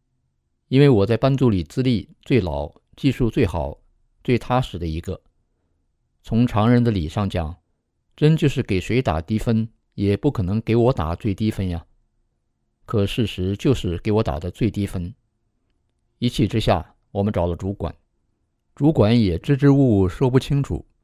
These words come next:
一会儿说是这个人，一会儿又说是那个人，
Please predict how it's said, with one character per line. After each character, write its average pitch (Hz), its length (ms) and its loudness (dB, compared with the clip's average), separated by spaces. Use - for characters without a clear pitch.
一 135 100 4
会 143 100 8
儿 139 60 8
说 131 260 4
是 120 180 0
这 156 140 0
个 - 100 -4
人， 85 300 -4
一 113 120 0
会 113 140 0
儿 107 100 4
又 107 80 2
说 107 300 0
是 101 260 -4
那 117 220 -2
个 87 100 -6
人， 92 260 -10